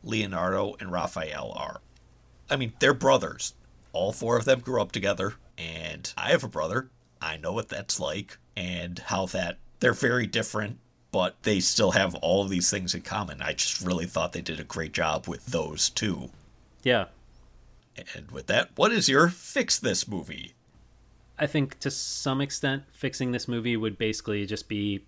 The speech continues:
Speaker 2: making Casey Jones less of a toxic masculinity poster boy.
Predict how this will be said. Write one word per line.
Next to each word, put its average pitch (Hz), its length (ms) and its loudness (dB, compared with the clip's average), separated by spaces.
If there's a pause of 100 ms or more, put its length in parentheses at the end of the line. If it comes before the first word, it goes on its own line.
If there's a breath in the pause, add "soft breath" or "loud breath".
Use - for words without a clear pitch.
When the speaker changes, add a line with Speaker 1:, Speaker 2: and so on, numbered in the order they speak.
Speaker 2:
making 107 420 -2
Casey 107 360 -2
Jones 101 480 -4
less 104 280 -4
of 101 380 -8
a 101 300 -8
toxic - 480 -8
masculinity 101 960 -6
poster 113 320 0
boy. 120 300 2